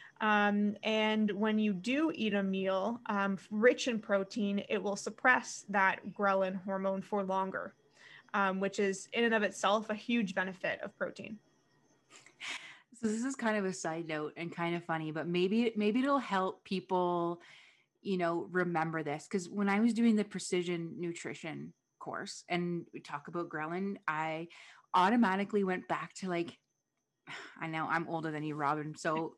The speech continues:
Speaker 2: you remember that guy Gremlin?
Speaker 1: Yes. <laughs> Yes.
Speaker 2: And he
Speaker 1: I
Speaker 2: just ate everything.
Speaker 1: Yeah.
Speaker 2: Right?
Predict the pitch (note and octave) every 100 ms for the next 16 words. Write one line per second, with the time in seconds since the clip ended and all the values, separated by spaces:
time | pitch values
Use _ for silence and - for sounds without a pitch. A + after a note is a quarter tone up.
0 | - F#3 F#3 A3+ C#4 C#4 A#3+ A#3 G3+ E3+
1 | D3 C#3+ D3 F3+ A3+ C#4 - _ - A3+
2 | - D#4+ D4+ - - - _ _ - G#3
3 | G3+ G#3 G#3 G3+ - F3 F3+ G3+ E3+ E3+
4 | E3 D#3+ D#3 - F3+ _ - C#4+ C#4+ -
5 | _ - - - - G3+ G3 G#3+